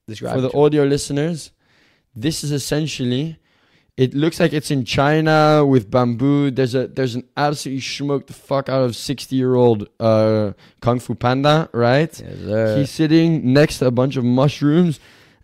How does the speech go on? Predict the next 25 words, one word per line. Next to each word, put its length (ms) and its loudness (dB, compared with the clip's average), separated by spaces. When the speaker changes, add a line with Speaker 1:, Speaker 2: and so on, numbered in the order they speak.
Speaker 2:
and 180 4
he's 160 4
taking 360 0
a 20 2
bang 520 4
it. 680 4
And 240 0
there's 140 -2
a 40 -6
Chinese, 1040 0
like, 520 -2
little, 420 0
little 180 -2
temple 400 -4
above 240 -8
it. 160 -12
Speaker 1:
Clean, 260 -14
no? 160 -14
I 60 -6
Speaker 2:
It's 100 -2
Speaker 1:
saw 80 0
Speaker 2:
a 20 2
Speaker 1:
that. 100 -2
I 40 2
was 60 8